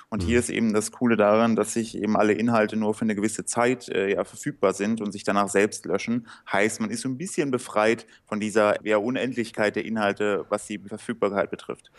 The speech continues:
Speaker 2: Klingt alles sehr schön, nur jetzt stehe ich da und habe diese App installiert und dann, äh, weiß ich nicht genau, was mache ich denn jetzt wirklich damit? Also, <laughs> sie ist nicht gerade schön,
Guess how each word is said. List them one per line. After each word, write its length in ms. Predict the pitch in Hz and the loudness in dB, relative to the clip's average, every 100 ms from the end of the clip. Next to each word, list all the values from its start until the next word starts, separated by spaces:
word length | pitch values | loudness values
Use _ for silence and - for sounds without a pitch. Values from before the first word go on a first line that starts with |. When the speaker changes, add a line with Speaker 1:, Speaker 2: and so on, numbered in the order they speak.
| - - | -20 -10
Speaker 2:
Klingt 220 | - 156 | -6 -4
alles 220 | 139 135 | -2 -2
sehr 100 | 123 | -2
schön, 300 | 113 202 202 | 0 2 2
nur 100 | 113 | 2
jetzt 200 | 104 104 | 2 2
stehe 200 | - 156 | 0 -2
ich 160 | 151 143 | 0 0
da 160 | 123 151 | 0 0
und 140 | - | 0
habe 100 | 131 | -2
diese 240 | 127 127 | 0 -2
App 160 | - 104 | -2 -2
installiert 560 | 110 - 110 113 151 135 | -4 0 0 4 2 2
und 140 | 110 | 0
dann, 280 | 117 135 135 | 2 2 2
äh, 200 | 120 117 | 2 0
weiß 600 | 104 95 69 76 113 131 | -2 -16 -16 -8 -4 -2
ich 80 | 135 | -2
nicht 120 | 147 | -2
genau, 220 | 139 131 | 0 0
was 140 | 117 - | 0 0
mache 160 | 139 | 0
ich 60 | 151 | 0
denn 120 | 110 | 0
jetzt 220 | 90 - | -2 0
wirklich 260 | 101 92 95 | -2 -2 -2
damit? 420 | 95 95 139 - | 0 2 0 -2
Also, 300 | 85 104 110 | -2 2 2
<laughs> 560 | 110 - 156 - - 180 | 2 2 2 0 -8 -4
sie 100 | 127 | -2
ist 120 | 131 | 0
nicht 120 | 135 | 0
gerade 280 | - 127 117 | 0 0 0
schön, 480 | - 139 156 180 | 0 4 6 4